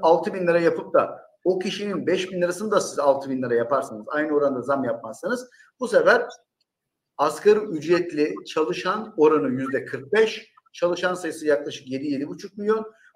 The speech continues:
Bu sefer de asgari ücretli çalışan sayısını biz daha çok arttırırız. Yoksul sayısını daha çok arttırırız. Şimdi yoksullukla ilgili de bazı örnekler vereceğim size.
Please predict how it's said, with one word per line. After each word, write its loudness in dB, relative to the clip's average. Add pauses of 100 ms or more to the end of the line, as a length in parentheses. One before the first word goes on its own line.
Bu -8
sefer 0
de 2
asgari -4
ücretli -6
çalışan -4
sayısını -4
biz -8
daha 4
çok 2
arttırırız. 0 (480)
Yoksul 2
sayısını -2 (280)
daha 0
çok 4
arttırırız. 0 (320)
Şimdi -4
yoksullukla -4
ilgili -2
de 6
bazı 6
örnekler 2
vereceğim -4
size. -4